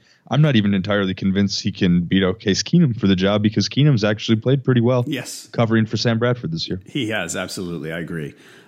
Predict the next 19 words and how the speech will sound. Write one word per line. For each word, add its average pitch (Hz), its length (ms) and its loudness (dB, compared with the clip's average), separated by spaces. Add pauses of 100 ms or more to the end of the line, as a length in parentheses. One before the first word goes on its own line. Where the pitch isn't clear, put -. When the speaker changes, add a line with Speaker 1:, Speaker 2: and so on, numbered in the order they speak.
Speaker 2:
Um, 98 200 -2
I'm 117 200 0
with 101 160 -2
you, 90 120 0
Teddy. 92 360 0
I'm 90 100 2
not 87 320 0
that 78 240 -2
interested 73 460 -6
here. 73 260 -2
Um, 110 300 -4
the 123 120 0
other 170 200 -2
guys 127 200 -2
I 110 140 0
wanted 117 260 -4
to - 160 -10
ask 90 280 -6
about, 85 420 -6